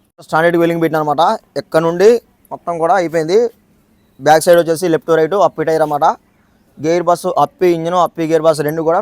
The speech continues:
ఫిట్ చేసిన. దీనికి వచ్చేసి షాక్ అప్ గేర్ కూడా ఫిట్ చేసిన అనమాట. ఇంజన్ బెడ్లు తీసేసి ఇంజన్ బెడ్ ప్లేస్లో పల్సర్ షాక్ అప్ గేర్లు ఫిట్ చేసిన అనమాట. చూడండి ఒకసారి ఎలా ఉందనేది. బాడీ మొత్తం కూడా ఇది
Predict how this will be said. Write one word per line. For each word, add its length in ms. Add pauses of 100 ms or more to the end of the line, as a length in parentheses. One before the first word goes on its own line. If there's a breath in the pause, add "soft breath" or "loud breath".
ఫిట్ 180
చేసిన. 220 (1120)
దీనికి 240
వచ్చేసి 240
షాక్ 200
అప్ 100
గేర్ 120
కూడా 120
ఫిట్ 200
చేసిన 200
అనమాట. 180 (640)
ఇంజన్ 220
బెడ్లు 220
తీసేసి 380
ఇంజన్ 240
బెడ్ 200
ప్లేస్లో 300 (840)
పల్సర్ 320
షాక్ 200
అప్ 120
గేర్లు 200
ఫిట్ 160
చేసిన 200
అనమాట. 180 (160)
చూడండి 220
ఒకసారి 240
ఎలా 140
ఉందనేది. 260 (460)
బాడీ 160 (100)
మొత్తం 240
కూడా 140 (840)
ఇది 120